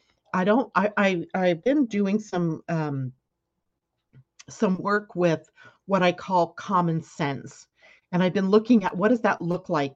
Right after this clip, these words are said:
in a human design chart? What does that look like even in a, an astrology chart? And common sense might be a theme here, right? We have,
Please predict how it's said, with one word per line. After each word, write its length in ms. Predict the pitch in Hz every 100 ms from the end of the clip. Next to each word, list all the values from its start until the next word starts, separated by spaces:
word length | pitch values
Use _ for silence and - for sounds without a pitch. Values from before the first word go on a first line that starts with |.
| -
in 200 | 170 151
a 220 | 147 135
human 320 | 135 185 175
design 400 | 156 151 160 160
chart? 320 | 156 160 151
What 120 | 160 214
does 100 | 226
that 240 | 185 -
look 260 | 170 170 185
like 280 | 156 151 -
even 380 | 175 160 160 147 -
in 380 | 151 151 143 - 156
a, 440 | 156 147 143 139 - _ _ _ -
an 160 | 170
astrology 720 | 151 - 180 165 170 170 147 135
chart? 380 | - 123 113 - _ _ _ _ _
And 500 | 185 175 160 151 139 - _ _ -
common 400 | - 220 208 196
sense 480 | - 180 170 - 165
might 280 | 170 -
be 140 | 160 160
a 60 |
theme 380 | 160 190 190 190
here, 400 | 170 - 143 131
right? 260 | 147 160 -
We 100 | 170
have, 360 | 165 175 165